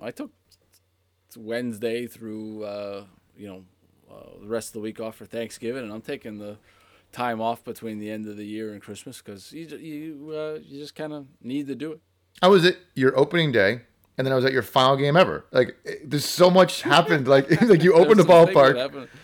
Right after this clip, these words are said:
Speaker 2: Like, it's just,
Speaker 1: Number
Speaker 2: like,
Speaker 1: three.
Speaker 2: it's just crazy. Yeah, it, it's, it's been a very odd year. So everyone out there, uh, just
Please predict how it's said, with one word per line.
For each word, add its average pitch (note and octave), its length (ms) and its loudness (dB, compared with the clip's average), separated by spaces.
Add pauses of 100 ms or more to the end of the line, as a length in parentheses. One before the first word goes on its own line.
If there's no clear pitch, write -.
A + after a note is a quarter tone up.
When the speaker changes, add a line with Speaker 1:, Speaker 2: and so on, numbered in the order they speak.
(220)
Speaker 2:
Like, E3 140 4
it's E3+ 120 4
just, D#3+ 180 -6
Speaker 1:
Number E3 220 4
Speaker 2:
like, D3+ 80 -2
Speaker 1:
three. F#3 400 -4 (240)
Speaker 2:
it's C#3 260 0
just D3+ 300 -4
crazy. C#3 720 0
Yeah, G2+ 380 0
it, A#2 260 2
it's, C3+ 400 -2 (800)
it's B2 180 -8
been D#3 140 0
a D3 60 2
very A#2 380 2
odd G2 260 2
year. G#2 160 -4
So D3 140 2
everyone F3 280 6
out C3 220 2
there, A#2 400 6 (720)
uh, F#2 60 -12 (420)
just C#3+ 260 -2